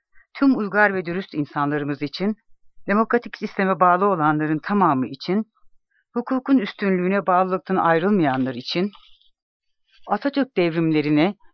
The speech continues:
özellikle laik cumhuriyete inananlar için doldurulması çok güç, belki de imkansız bir boşluk doğdu. Çünkü Çetin Emeci vurdular.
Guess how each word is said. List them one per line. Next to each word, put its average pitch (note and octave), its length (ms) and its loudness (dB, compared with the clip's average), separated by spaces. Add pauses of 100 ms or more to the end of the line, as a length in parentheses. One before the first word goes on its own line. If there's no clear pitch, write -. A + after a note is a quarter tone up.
(120)
özellikle A#3 760 4 (800)
laik A#3 280 6
cumhuriyete F#3 500 4
inananlar F3 520 6
için F3+ 360 0 (520)
doldurulması A3+ 640 6
çok - 320 4
güç, - 320 -8 (180)
belki F#3 280 2
de F#3 100 6
imkansız D#3 520 4
bir D3 160 -2
boşluk C#3+ 380 -6
doğdu. C3+ 360 -2 (960)
Çünkü A3+ 420 0 (360)
Çetin F#3+ 260 0
Emeci D#3 320 0
vurdular. B2+ 560 -2